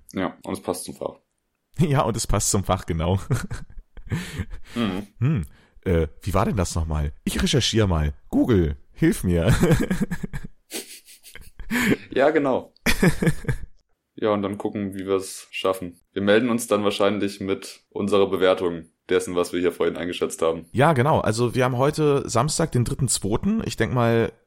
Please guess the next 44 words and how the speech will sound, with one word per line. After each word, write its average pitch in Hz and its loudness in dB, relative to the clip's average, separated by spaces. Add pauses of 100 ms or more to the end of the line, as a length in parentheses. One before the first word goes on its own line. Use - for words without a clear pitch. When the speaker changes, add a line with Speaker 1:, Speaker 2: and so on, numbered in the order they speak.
Speaker 2:
wenn 107 0
alles 107 -2
Speaker 1:
Mhm. 101 -2
Speaker 2:
klappt, 92 0
dann 110 4 (100)
lade 104 0
ich - -12
die 113 -8
vielleicht 101 -2
heute 110 2
Abend 110 0
noch 117 0
hoch, 123 0
die 123 -6
Folge, 117 2
oder 95 2
morgen. 110 2 (180)
Nächste 107 -2
Speaker 1:
Mhm. 190 -2
Speaker 2:
Woche 131 -2 (240)
schreiben 110 0
wir 107 0
dann 98 0
Prüfungen. 139 -2
Das 107 0
heißt, 101 0
die - -2
nächste 101 0
Aufnahme 104 2
findet 104 -2
wahrscheinlich 98 0
ungefähr 104 0
heute 98 2
in - 0
einer 90 2
Woche 92 -2
statt. - -2
Wir 98 2
werden 107 2
berichten, 123 -2
oder? 147 0
Speaker 1:
Ja, 104 2
das 92 -2
definitiv. 107 -4